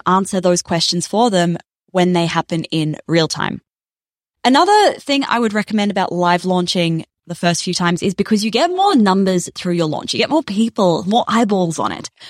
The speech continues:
So you can see early on how it's converting, and you can fix it. You can make tweaks as needed to the areas that are letting the overall launch down, because you'll be getting, for example, a thousand people through it at once,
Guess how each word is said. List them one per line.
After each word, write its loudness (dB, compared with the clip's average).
So -4
you 4
can 4
see 0
early 0
on 0
how 0
it's -4
converting, 0
and 2
you 0
can 2
fix -4
it. -10
You -2
can 4
make 2
tweaks -2
as -2
needed 2
to -2
the 0
areas 0
that -2
are 2
letting -2
the -2
overall 2
launch 0
down, -6
because 2
you'll 4
be 2
getting, 2
for 0
example, 0
a -6
thousand 0
people -2
through 0
it -6
at -12
once, 2